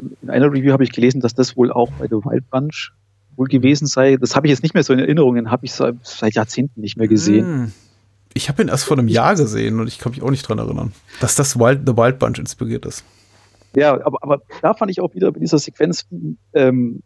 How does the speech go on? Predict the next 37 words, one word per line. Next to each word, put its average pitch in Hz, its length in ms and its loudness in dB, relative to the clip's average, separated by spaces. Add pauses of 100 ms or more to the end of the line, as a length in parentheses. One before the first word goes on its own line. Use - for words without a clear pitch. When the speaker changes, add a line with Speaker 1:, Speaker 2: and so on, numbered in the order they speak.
Speaker 1:
da 117 120 -8
warst 175 160 0
du 208 40 -6
wieder 202 120 4
so 156 100 -2
als 143 140 0
Zuschauer 175 400 0
vielleicht 147 240 -2
wieder 156 100 2
auf 151 80 0
der 123 100 0
Seite 117 300 0
mit, 131 140 -2
„Ah, 120 100 -2
schafft's - 420 -4
Wu?“ 247 260 2 (920)
Speaker 2:
Mhm. 147 80 2
Speaker 1:
Und, 147 300 0
äh, - 840 -4
dann 135 380 -2 (300)
macht 131 260 -2
er 139 60 0
bei 127 100 -2
dem 120 120 2
Ganzen 127 220 -4
wirklich 131 140 -4
den 123 140 -8
Deckel 110 200 -6
drauf 117 320 -2
und 123 120 -8
er 117 160 2
schmeißt 120 320 -2
ihn 139 80 -10
aus 139 100 -12
dem 120 120 -6
Fenster 131 640 2
und 120 440 -6